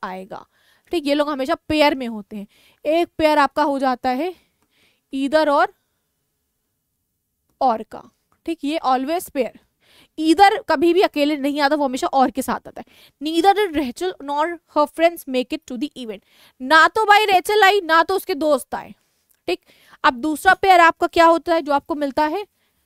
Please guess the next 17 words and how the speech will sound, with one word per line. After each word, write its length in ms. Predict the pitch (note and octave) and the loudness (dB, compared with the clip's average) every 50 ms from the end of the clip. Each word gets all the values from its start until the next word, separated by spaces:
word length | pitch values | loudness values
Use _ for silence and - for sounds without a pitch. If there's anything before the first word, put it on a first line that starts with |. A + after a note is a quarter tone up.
| _ _ _ _ _ _ _ - | _ _ _ _ _ _ _ -10
neither 420 | B3+ C#4+ D#4+ E4 D4+ F4+ F#4 F4+ E4+ | -8 -4 -2 0 4 4 4 4 4
nor, 280 | D4 B3+ A3+ G#3+ G3+ F#3+ - _ _ _ - A#3 | 0 -4 -4 -4 -6 -8 -12 _ _ _ -10 -4
ना 240 | B3 D4 D#4+ D#4+ E4 - - | 0 2 4 4 2 2 -2
तो। 160 | A#3+ E3 - - _ _ _ _ _ _ _ _ _ _ _ _ _ _ | -6 -6 -6 -10 _ _ _ _ _ _ _ _ _ _ _ _ _ _
सबसे 280 | - D#4+ D4 - F4+ F#4 | -4 -4 -2 -2 -2 0
पहला 260 | - E4+ E4+ F4 F4 | 2 2 4 4 2
पेयर 260 | - - E4 E4 F4+ | 2 2 2 2 2
था 140 | - F4+ G#4+ B4+ - _ _ _ _ _ _ _ _ _ _ _ _ _ _ _ _ _ _ _ _ _ _ _ _ _ _ _ _ _ _ _ _ _ _ _ _ _ _ _ _ _ _ _ _ _ _ _ _ C#4+ | 2 0 0 -2 -4 _ _ _ _ _ _ _ _ _ _ _ _ _ _ _ _ _ _ _ _ _ _ _ _ _ _ _ _ _ _ _ _ _ _ _ _ _ _ _ _ _ _ _ _ _ _ _ _ -8
either 340 | C#4 C4 C#4+ C4+ E4 E4+ E4+ | -6 -4 0 2 4 4 6
or 200 | E4 E4 E4 D#4+ D#4+ | 6 4 4 2 0
का, 220 | - E4 E4 F4 - _ _ _ _ _ _ _ _ _ _ _ _ _ _ _ _ _ - | -2 -2 -2 -2 -4 _ _ _ _ _ _ _ _ _ _ _ _ _ _ _ _ _ -10
दूसरा 340 | C4 C#4+ D4 - - E4 D#4+ | -6 -6 -4 -2 0 0 0
पेयर 260 | D4+ - D#4+ D#4 D#4 | 0 0 0 2 2
आपका 300 | D#4 D4 - _ - D4+ | 2 0 0 _ 0 2
आता 240 | C#4+ C#4 C4+ - C#4+ C#4+ | 2 2 0 0 0 0
है 180 | C#4+ D#4+ F4+ - _ _ _ _ _ _ _ _ _ _ _ _ _ _ _ _ _ _ _ _ _ _ _ _ _ _ _ _ _ _ _ _ _ _ _ _ _ _ _ _ _ _ _ _ _ _ _ _ _ _ _ _ _ _ _ _ _ _ _ _ _ _ _ _ _ _ _ _ _ _ _ _ _ _ _ _ _ - | 0 -2 -4 -6 _ _ _ _ _ _ _ _ _ _ _ _ _ _ _ _ _ _ _ _ _ _ _ _ _ _ _ _ _ _ _ _ _ _ _ _ _ _ _ _ _ _ _ _ _ _ _ _ _ _ _ _ _ _ _ _ _ _ _ _ _ _ _ _ _ _ _ _ _ _ _ _ _ _ _ _ _ -10
neither 520 | B3 B3 C4 C#4 C#4+ C#4+ C#4 D4 D#4+ F4+ | -8 -6 -6 -4 -4 0 2 4 4 4